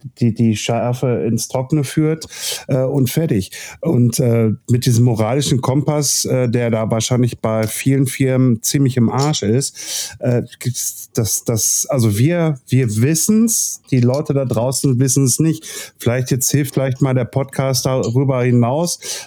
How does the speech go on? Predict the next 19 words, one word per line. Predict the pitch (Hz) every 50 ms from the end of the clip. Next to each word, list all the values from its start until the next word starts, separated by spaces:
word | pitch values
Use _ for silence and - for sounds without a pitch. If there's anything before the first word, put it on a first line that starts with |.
| -
wenn | - 131 131
man | 135 135 135
mal | 131 131 135 131
so | 127 135 131
kritische, | 127 - - 147 143 - 139 127 - 143 135 131 127 - _ _ -
ja, | 117 110 104 101 - -
es | 107 101
sind | - 147 160 165
ja | 185 160
kritische | - - 165 160 160 160 - - 156 139 127
Wörter, | 135 143 151 151 - 151
die | 131 - 147
man | 147 143 143 139
jetzt | 135 135 131 - -
hier | - 135 127
so | 131 135
ein | 131
bisschen | 120 127 - 143 131 127
hört, | 127 135 147 -